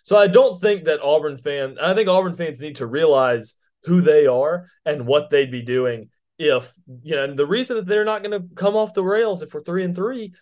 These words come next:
is because, okay, recruiting's good. You know, and, and I, I, there's so much more going into it.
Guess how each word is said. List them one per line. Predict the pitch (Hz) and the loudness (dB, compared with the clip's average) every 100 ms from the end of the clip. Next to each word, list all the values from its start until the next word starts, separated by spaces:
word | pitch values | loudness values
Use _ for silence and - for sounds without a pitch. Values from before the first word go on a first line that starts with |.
| _ _ | _ _
is | 208 | -6
because, | 180 208 208 180 | -4 -4 -4 -4
okay, | 196 202 | -4 -2
recruiting's | 175 143 175 147 120 | -4 -4 -6 -6 -10
good. | 113 90 - _ _ _ - | -10 -10 -14 _ _ _ -4
You | 170 | 0
know, | 190 185 | 2 2
and, | 175 180 147 170 170 _ | 2 0 0 -4 -4 _
and | 175 - | -20 -4
I, | 160 | -4
I, | 131 156 151 | 0 -2 -2
there's | 151 156 143 | -4 -6 -4
so | - 202 196 | 2 4 4
much | 170 156 - | 2 0 -8
more | 147 143 131 | -2 -2 0
going | 127 127 120 | 0 0 -2
into | 117 113 117 | -10 -6 -6
it. | - | -6